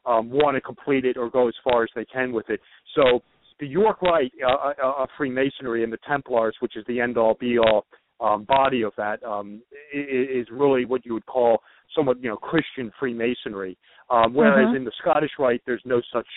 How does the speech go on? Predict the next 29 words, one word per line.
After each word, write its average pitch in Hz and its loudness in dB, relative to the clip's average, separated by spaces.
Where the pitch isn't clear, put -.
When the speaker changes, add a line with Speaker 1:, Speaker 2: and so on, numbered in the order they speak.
Speaker 1:
um, 107 -4
religious 117 -4
requirement. 104 -6
Speaker 2:
Right. 180 2
And, 220 2
and 233 -2
it, 240 -2
what 233 0
I 240 2
found 247 0
fascinating 262 0
was 226 2
that 220 -4
you 220 -4
can, 226 -2
you 220 -6
can 226 -6
achieve 208 -8
up 233 0
to 240 -2
a 214 0
thirty-second 220 0
degree, 185 -2
but 220 0
the 220 -2
thirty-third 254 2
degree 214 -4
ha-, 254 -8
is 214 -2